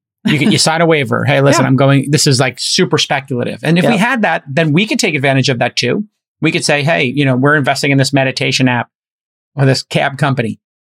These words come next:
Speaker 1: Nobody knows if it's gonna work." Y-, you know, you're gonna, you can put up to ten thousand dollars in, there's a cap per person and this ca-, cap of ten million dollars or, you know, a hundred million dollars, whatever it is.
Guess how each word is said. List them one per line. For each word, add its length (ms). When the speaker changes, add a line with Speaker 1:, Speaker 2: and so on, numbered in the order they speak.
Speaker 1:
Nobody 260
knows 240
if 80
it's 80
gonna 160
work." 400
Y-, 80
you 140
know, 80
you're 200
gonna, 140
you 160
can 160
put 140
up 140
to 160
ten 220
thousand 260
dollars 340
in, 100
there's 160
a 40
cap 240
per 140
person 500
and 120
this 120
ca-, 140
cap 240
of 80
ten 180
million 220
dollars 460
or, 280
you 80
know, 140
a 60
hundred 240
million 160
dollars, 180
whatever 220
it 80
is. 320